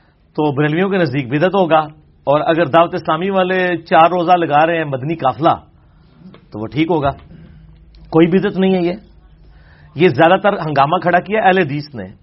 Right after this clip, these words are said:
اہل حدیث کو تو بدعت کی ڈیفینیشن کبھی سمجھ ہی نہیں آئی ہے،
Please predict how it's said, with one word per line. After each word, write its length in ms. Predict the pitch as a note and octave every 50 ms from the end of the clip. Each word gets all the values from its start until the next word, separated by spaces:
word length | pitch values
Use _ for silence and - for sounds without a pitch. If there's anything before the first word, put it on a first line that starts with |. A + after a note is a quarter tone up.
| _
اہل 180 | E3+ F#3 G3+ G#3+
حدیث 320 | A3+ F3+ D3 F#3+ G#3+ G#3
کو 140 | - - G#3+
تو 100 | G3 G#3+
بدعت 420 | D#3+ C3 D#3 G#3+ F#3 A#3 A3+ A3+
کی 60 | - G3
ڈیفینیشن 640 | C3 - E3+ E3+ - F#3 G3 G3 F#3+ - G3 G3
کبھی 400 | F#3+ - - - - - F3+ E3+ F3 -
سمجھ 220 | - F#3+ F#3 E3+ C#3
ہی 60 | C#3
نہیں 140 | A#2 G2+ F2
آئی 140 | E2 D#2+ D2+
ہے، 120 | D#2 D2+